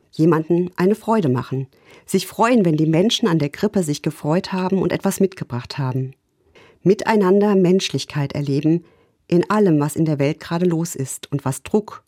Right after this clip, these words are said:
und Unfrieden macht. Eine Erinnerung daran, dass Schenken mit Frieden, Hoffnung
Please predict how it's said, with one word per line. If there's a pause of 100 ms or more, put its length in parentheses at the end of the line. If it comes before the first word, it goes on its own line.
(120)
und
Unfrieden
macht. (1160)
Eine
Erinnerung
daran,
dass
Schenken
mit
Frieden, (280)
Hoffnung